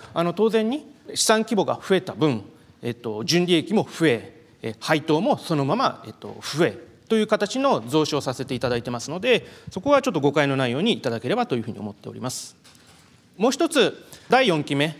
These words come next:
の増加要因の一つでもありました、パネルの増設というのを行いました。これは手元キャッシュのみで行っております。で、四施設につきまして、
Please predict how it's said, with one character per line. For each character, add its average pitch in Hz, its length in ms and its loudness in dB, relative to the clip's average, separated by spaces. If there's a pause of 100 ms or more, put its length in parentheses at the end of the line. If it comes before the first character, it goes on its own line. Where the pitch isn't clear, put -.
(100)
の 147 200 -2
増 190 180 4
加 208 120 2
要 208 160 4
因 151 80 2
の 123 60 -2
一 147 200 -4
つ 139 100 -6
で 110 140 -4
も 113 80 -4
あ 110 40 -4
り 110 80 -8
ま 113 120 -10
し - 80 -12
た、 170 240 2 (160)
パ 220 100 4
ネ 277 120 2
ル 311 60 0
の 294 120 2
増 247 160 2
設 247 220 0
と - 80 -18 (300)
い 202 80 2
う 202 60 4
の 220 180 4
を - 220 -2
行 - 260 -2
い 131 60 0
ま 123 100 -2
し - 60 -4
た。 - 160 -6 (360)
こ 226 100 4
れ 247 80 6
は 254 400 2
手 240 80 4
元 247 260 2
キ 254 120 -2
ャ - 20 8
ッ 233 60 6
シ - 160 -2
ュ - 20 0
の 185 100 4
み 214 120 4
で 226 120 4
行 139 180 -2
っ 123 140 0
て 208 160 2
お 147 80 4
り 123 60 0
ま 120 100 -2
す。 - 240 -10 (380)
で、 196 320 -4 (100)
四 202 240 4
施 - 80 -2
設 131 400 -2 (300)
に 147 100 2
つ - 140 -6
き 160 80 0
ま 151 120 4
し - 100 -4
て、 196 400 2